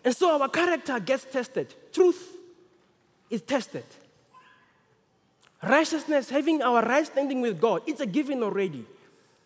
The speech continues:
We are in right standing with God when we are in Christ. But we have to walk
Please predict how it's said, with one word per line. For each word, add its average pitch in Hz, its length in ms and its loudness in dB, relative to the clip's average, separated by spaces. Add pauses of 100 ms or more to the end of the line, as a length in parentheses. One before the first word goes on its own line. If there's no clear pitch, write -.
(240)
We 247 160 2
are 226 140 0
in 247 200 0
right 214 240 0
standing 226 340 0
with 185 180 2
God 190 260 0
when 185 220 -2
we 190 140 -2
are 180 120 -2
in 185 200 -6
Christ. 135 640 -10 (720)
But 233 120 0
we 254 180 0
have 254 180 -4
to 247 80 -6
walk 202 520 -2